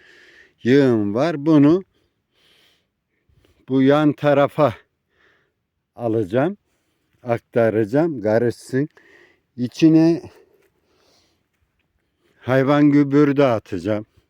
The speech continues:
Bundan yanmış hayvan gübürü.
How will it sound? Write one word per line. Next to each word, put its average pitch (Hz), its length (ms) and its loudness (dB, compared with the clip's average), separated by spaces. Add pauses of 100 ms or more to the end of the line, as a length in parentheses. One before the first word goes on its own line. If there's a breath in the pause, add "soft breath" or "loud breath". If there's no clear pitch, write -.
(1120)
Bundan 107 480 -4 (120)
yanmış 110 640 -6
hayvan 104 340 -4
gübürü. 101 560 -6